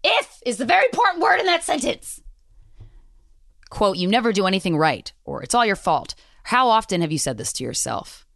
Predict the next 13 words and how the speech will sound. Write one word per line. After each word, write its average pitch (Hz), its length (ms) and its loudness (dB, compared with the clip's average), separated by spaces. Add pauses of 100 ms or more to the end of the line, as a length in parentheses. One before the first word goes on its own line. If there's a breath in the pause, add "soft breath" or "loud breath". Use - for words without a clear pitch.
(680)
"You 208 260 0
are 202 180 2
wonderful. 208 840 0 (400)
I 180 200 4
love 196 340 2
you." 139 380 -6 (320)
How 170 240 2
often 170 540 0 (420)
do 165 100 -2
you 170 180 0
tell 165 280 0
yourself 151 500 -2
this? - 520 -2